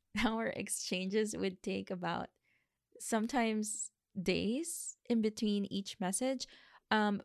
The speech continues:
but to be fair, at that time, I really wasn't a hundred percent interested in him. And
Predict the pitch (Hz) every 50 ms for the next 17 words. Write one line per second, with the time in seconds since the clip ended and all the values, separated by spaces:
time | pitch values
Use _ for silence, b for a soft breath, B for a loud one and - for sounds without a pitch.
0 | - - 220 233 233 - 233 202 220 220 - - 220 208 190 - - 196 202 202
1 | - 196 196 - - 208 196 196 190 190 - 202 196 196 190 208 208 208 214 214
2 | 208 214 214 220 208 220 247 233 247 285 277 277 294 302 294 - - 294 294 -
3 | - 269 247 254 247 - b b b b b b b _ _ 226 233 - 277 269
4 | - - 277 269 277 269 254 269 247 254 277 330 339 b b b b b b _
5 | _ 226 233 226 226 220 220 220 220 214 214 208 214 226 233